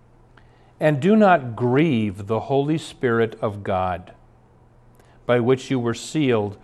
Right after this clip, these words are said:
for the day of salvation." Here's the next lesson. <clears throat> The Holy Spirit is a person.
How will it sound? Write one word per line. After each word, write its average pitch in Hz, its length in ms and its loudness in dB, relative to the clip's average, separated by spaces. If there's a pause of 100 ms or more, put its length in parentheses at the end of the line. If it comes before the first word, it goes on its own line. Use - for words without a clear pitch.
(160)
for - 160 -8
the 107 140 0
day 110 320 0
of 113 200 -4
salvation." 104 760 -4 (200)
Here's 185 220 0
the 135 80 -4
next 127 300 -4
lesson. 110 340 -4 (480)
<clears throat> - 220 2 (240)
The 151 120 4
Holy 160 280 4
Spirit 143 600 -2
is 113 180 -4
a 107 60 0
person. - 600 -6